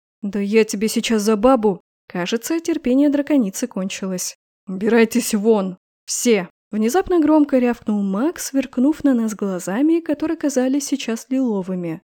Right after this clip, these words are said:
Такого же цвета молнии вспыхивали в глубине довольно крупного кристалла, стоящего на цилиндрическом возвышении. Расползались светящимися нитями по ладоням мужчины и тянулись сквозь стены наружу.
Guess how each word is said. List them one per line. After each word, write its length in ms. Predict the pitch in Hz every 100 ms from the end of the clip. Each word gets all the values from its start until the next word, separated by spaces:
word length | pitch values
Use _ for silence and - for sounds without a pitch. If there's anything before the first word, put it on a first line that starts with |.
| _ -
Такого 300 | 254 359 339
же 80 | 320
цвета 320 | - 311 294
молнии 480 | 254 302 320 294 294
вспыхивали 600 | - - 269 - 262 254
в 120 | 226
глубине 440 | 208 214 208 220
довольно 440 | 233 226 240 240 233
крупного 480 | 254 240 220 226 226
кристалла, 640 | 269 269 - 254 202 170
стоящего 720 | 185 - 202 302 - - 285
на 100 | 269
цилиндрическом 880 | 262 240 208 190 214 - - 220 208
возвышении. 800 | 208 214 220 - 185 165 156 - -
Расползались 800 | 226 - 247 254 277 349 320 -
светящимися 760 | 240 247 233 - 214 202 -
нитями 480 | 214 294 330 240 208
по 120 | 208
ладоням 420 | 208 202 214 196
мужчины 580 | 196 196 - 320 359 359 -
и 80 | 320
тянулись 540 | - 247 226 277 277
сквозь 320 | - 233 233
стены 340 | - 208 196 202
наружу. 540 | 220 233 175 -